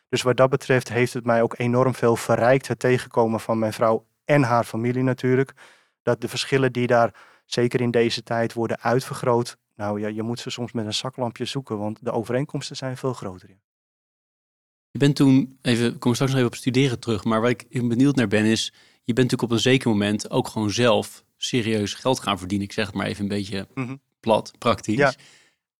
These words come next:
Speaker 2: Maar dat moet best wel anders zijn als je dat niet gewend bent van vroeger uit. Ik bedoel, je had het niet slecht, maar het, hè, je vertelde het zelf, het was ook niet dat het nou, eh, overdreven was.
Speaker 1: Nee.
Speaker 2: Dus wat, wat,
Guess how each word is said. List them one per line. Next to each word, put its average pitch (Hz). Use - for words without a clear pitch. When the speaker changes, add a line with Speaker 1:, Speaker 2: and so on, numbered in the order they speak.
Speaker 2:
Maar 131
dat 143
moet 156
best 175
wel 113
anders 160
zijn 110
als 113
je 110
dat 120
niet 156
gewend 131
bent 110
van -
vroeger 110
uit. 107
Ik 143
bedoel, 143
je 156
had 156
het 143
niet 139
slecht, 170
maar 120
het, 107
hè, 143
je 131
vertelde 120
het 107
zelf, 120
het -
was 117
ook 113
niet 120
dat 120
het 120
nou, 123
eh, 147
overdreven 127
was. 110
Speaker 1:
Nee. 117
Speaker 2:
Dus 131
wat, 180
wat, 175